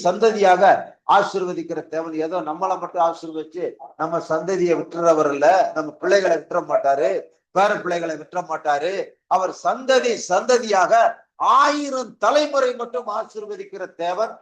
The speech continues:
அவர் பேரு இயேசு. அல்லேலூயா. அப்ப ரெண்டாவது காரியம் பாருங்க, ஆயிரம் தலைமுறை மட்டும் நம்ம சந்ததிகள் ஆசீர்வாதமா இருக்க வேண்டுமானால் நாம் என்ன செய்ய வேண்டும்? ரெண்டாவது காரியம், தேவனுடைய கட்டளைகளை கைக்கொள்ள வேண்டும்.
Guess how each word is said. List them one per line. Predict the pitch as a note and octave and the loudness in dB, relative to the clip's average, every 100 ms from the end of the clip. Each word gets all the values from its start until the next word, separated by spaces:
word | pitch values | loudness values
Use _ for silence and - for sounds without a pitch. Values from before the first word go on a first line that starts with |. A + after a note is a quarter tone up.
| _ | _
அவர் | C#3+ F3 F#3+ E3 | -4 -2 -2 -8
பேரு | E3+ G3+ F#3+ F3 | -8 -6 -6 -4
இயேசு. | F#3+ G3 - G3 F#3 - - | -4 -6 -8 -10 -10 -10 -2
அல்லேலூயா. | E3+ G3 G3 A3 G3 - - _ _ _ _ - D3+ D#3 | 2 2 4 4 4 0 -10 _ _ _ _ -10 -10 -2
அப்ப | A3 A#3+ | -2 0
ரெண்டாவது | A3+ C4+ F4 E4+ D4 B3 | -2 0 2 2 2 0
காரியம் | A3+ A3+ A3+ - | -2 -4 -6 -12
பாருங்க, | F#3 F3 D3+ F3+ G#3+ _ _ | -12 -10 -8 -8 -10 _ _
ஆயிரம் | G3+ D4 E4 E4+ D#4 C#4+ - | -4 0 0 -2 -6 -8 -4
தலைமுறை | B3 D#4 D4+ C#4+ C4+ | -4 -4 -6 -6 -6
மட்டும் | C4 C4+ C4+ | -10 -12 -16
நம்ம | B3 | -16
சந்ததிகள் | A3+ G#3 A3 C4+ C4 A#3+ A3 | -14 -14 -8 -8 -8 -6 -2
ஆசீர்வாதமா | A3 - A#3+ A#3 A#3+ A3 A3+ G3+ | -2 -2 -8 -6 -6 -4 -4 -2
இருக்க | A#3 A3 G#3+ | -4 -4 -6
வேண்டுமானால் | G3 F3+ F3 G3+ B3+ - - - | -6 -6 -2 0 0 -2 -16 -2
நாம் | B3 C4+ A3 | -2 0 -4
என்ன | A#3 D4 | -6 -4
செய்ய | C#4 A#3 A#3+ A3+ | -4 -4 -2 -2
வேண்டும்? | G3+ F3+ A#3 - - | -4 -8 -10 -10 -12
ரெண்டாவது | G3+ B3 A3+ G3+ | 0 2 2 -2
காரியம், | F3 E3 G3+ A3 _ _ _ | -4 -4 -6 -12 _ _ _
தேவனுடைய | A3+ D#4 D4+ D4 C#4 C4 C4+ - | 2 4 2 0 -4 -4 -4 -2
கட்டளைகளை | G#3 - B3 B3 A3 A3+ A3+ - | -6 -4 -2 0 0 0 -2 -2
கைக்கொள்ள | G3 G#3 G#3 F#3+ F#3 | -2 -2 -2 -2 -2
வேண்டும். | F3+ E3 D#3 | -4 -6 -8